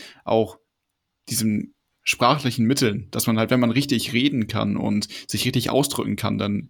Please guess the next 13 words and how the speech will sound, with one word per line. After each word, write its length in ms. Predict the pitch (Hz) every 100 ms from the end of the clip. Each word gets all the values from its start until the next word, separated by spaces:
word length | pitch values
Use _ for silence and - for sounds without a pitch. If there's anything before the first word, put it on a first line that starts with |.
| _
entstehen 340 | 113 - 113
halt 140 | 113 107
in 100 | 110
Beziehungen 520 | - - 135 131 117
weniger 260 | 120 120 117
Missverständnisse, 960 | 123 - 117 117 107 117 - 113 110 - - - -
in, 420 | - 107 101 104
äh, 140 | 110 107
Geschäftspartnerverhältnissen, 1600 | 117 139 135 - 123 120 123 120 117 127 117 117 - 113 113 - - - _
überall 460 | 160 147 131 127 110
quasi 300 | 110 110 107
im 100 | 104
Leben. 400 | 104 110 135